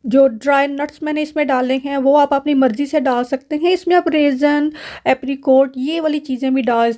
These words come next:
डाल सकते हैं जो ड्राई फ्रूट हैं। तो मेरे बच्चे नहीं खाते तो वो फिर, म-, मैं नहीं डालती हूँ। चूँकि मेरे पास बटर फ्रोज़न था तो उसको थोड़ा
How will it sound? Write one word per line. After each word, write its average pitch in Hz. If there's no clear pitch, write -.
डाल 233
सकते 277
हैं 320
जो 277
ड्राई 269
फ्रूट 302
हैं। 370
तो 349
मेरे 330
बच्चे 302
नहीं 311
खाते 277
तो 285
वो 277
फिर, 269
म-, 240
मैं 233
नहीं 247
डालती 220
हूँ। 277
चूँकि 370
मेरे 330
पास 302
बटर 254
फ्रोज़न 269
था 277
तो 311
उसको 311
थोड़ा 311